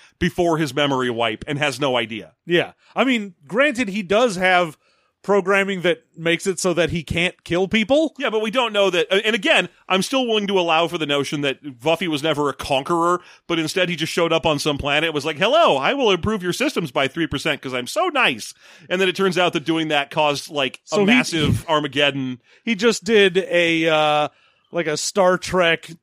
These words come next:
Speaker 1: Yes.
Speaker 2: uh, like,
Speaker 1: He broke
Speaker 2: uh,
Speaker 1: the <laughs> Prime Directive.
Speaker 2: Yeah, he just went in and was like, "Oh, this whole gender dynamic you got is stupid," and then fucked
Speaker 1: <laughs>
Speaker 2: society.
Speaker 1: "Let me fix that for you.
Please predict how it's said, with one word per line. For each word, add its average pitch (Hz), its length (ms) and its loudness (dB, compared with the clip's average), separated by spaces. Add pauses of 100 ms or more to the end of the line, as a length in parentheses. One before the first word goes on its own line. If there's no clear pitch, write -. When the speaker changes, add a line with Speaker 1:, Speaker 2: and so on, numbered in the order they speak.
Speaker 1:
Yes. 175 160 2
Speaker 2:
uh, 143 460 2 (560)
like, 143 400 -4 (100)
Speaker 1:
He 196 80 -6
broke 180 300 2
Speaker 2:
uh, 180 80 -2
Speaker 1:
the 185 100 -2
<laughs> - 60 -12
Prime 175 180 2
Directive. 143 460 0
Speaker 2:
Yeah, 233 160 4
he 180 80 2
just 196 180 -4
went 208 220 2
in 208 80 4
and 196 120 0
was 180 120 -4
like, 196 200 2
"Oh, 277 360 4 (600)
this 311 180 2
whole 269 160 4
gender 240 400 2
dynamic 180 540 2
you 196 80 -4
got 196 200 4
is 175 120 0
stupid," 247 400 2
and 165 100 2
then 170 120 0
fucked 214 260 2
Speaker 1:
<laughs> 190 120 -6
Speaker 2:
society. 165 340 2
Speaker 1:
"Let - 80 0
me - 80 2
fix 349 240 -2
that 196 160 2
for 165 240 2
you. 113 100 2